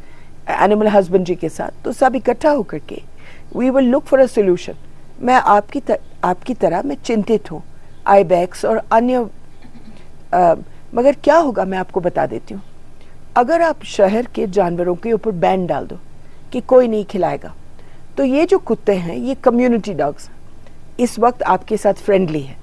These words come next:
इनके साथ, मेरे साथ, सबके साथ। अगर आप उनको नहीं खिलाओगे तो फिर वो gang बन जाते हैं और फिर वो gang शहर छोड़ करके फिर वो जानवरों को काटने लगते हैं,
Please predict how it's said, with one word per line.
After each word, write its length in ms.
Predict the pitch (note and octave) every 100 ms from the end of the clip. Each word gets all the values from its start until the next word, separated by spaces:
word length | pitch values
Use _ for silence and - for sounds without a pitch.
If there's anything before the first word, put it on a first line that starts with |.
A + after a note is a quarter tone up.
| - - - -
इनके 280 | G3+ G#3
साथ, 220 | G3+ F3+ F3 E3
मेरे 280 | E3+ F3
साथ, 240 | F#3 F3 E3+ -
सबके 340 | G#3 - E3
साथ। 340 | - - - - - - - - A#3+
अगर 200 | B3 D#4+
आप 180 | D#4
उनको 200 | C#4 B3+
नहीं 280 | C4 G#3+ C4+
खिलाओगे 560 | F4+ C4+ F#3+ D#3 D#3 - - - - -
तो 60 | A3+
फिर 200 | C4+ C4
वो 120 | C#4+
gang 400 | G3+ G#3+ G3+ F#3
बन 140 | D#3
जाते 300 | D3 C3+ -
हैं 80 | - - - - - -
और 120 | A3
फिर 200 | C#4 D4
वो 120 | D#4
gang 400 | G3+ G3+ G#3 D#4+ A4+ - - - - -
शहर 240 | - A3+ G#3+
छोड़ 340 | - A#3+ B3+
करके 460 | - F#3 - F3 D4 - - - - -
फिर 160 | C#4+ C4
वो 220 | B3+ C#4
जानवरों 520 | A#3 A3 G3 F#3 F#3+
को 120 | F#3+
काटने 340 | G3 F3 - D3+
लगते 300 | - -
हैं, 60 | F#3